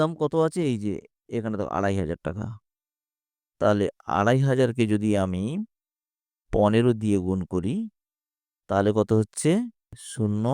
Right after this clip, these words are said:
শূন্য, পনেরো পাঁচে পঁচাত্তর, পনেরো দিয়ে তিরিশ, সাঁইত্রিশ হাজার পাঁচশো টাকা। এখন ব্যবসায়ী তো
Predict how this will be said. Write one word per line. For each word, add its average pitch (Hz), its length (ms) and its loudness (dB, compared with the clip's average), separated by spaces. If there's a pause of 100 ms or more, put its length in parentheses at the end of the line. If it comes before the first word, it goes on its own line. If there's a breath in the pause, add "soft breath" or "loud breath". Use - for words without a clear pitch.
(200)
শূন্য, 104 360 -4 (760)
পনেরো 101 380 2
পাঁচে 101 260 -2 (160)
পঁচাত্তর, 98 760 2 (220)
পনেরো 98 320 0
দিয়ে 101 120 0 (120)
তিরিশ, 104 320 -4 (120)
সাঁইত্রিশ 101 460 -4
হাজার 131 240 -2
পাঁচশো - 320 -6
টাকা। 95 180 -10 (920)
এখন 101 180 -2 (140)
ব্যবসায়ী 110 500 -2
তো 135 60 0